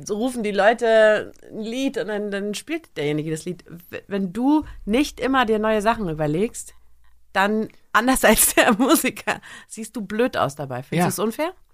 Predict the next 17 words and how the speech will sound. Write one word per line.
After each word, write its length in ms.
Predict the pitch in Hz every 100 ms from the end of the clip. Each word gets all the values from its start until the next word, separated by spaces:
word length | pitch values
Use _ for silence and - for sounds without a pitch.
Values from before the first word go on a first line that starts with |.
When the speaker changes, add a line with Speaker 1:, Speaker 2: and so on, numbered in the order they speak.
| _ _ - - -
Speaker 2:
Nee, 380 | 147 180 151 131
unfair 400 | 139 139 147 123
ist 120 | 123
es 140 | 127
nicht. 160 | 147 131
Es 140 | 123
ist 100 | 117
ja 60 | 127
eine 140 | 120
andere 200 | 113 123 110
Disziplin. 760 | 107 - - 110 113 85 78 - - - -
Musik 360 | 120 110 151 156
ist 140 | 147
eine 80 | 135
andere 200 | 127 131
Disziplin 580 | 123 - - - 127 139
als, 360 | - 113 107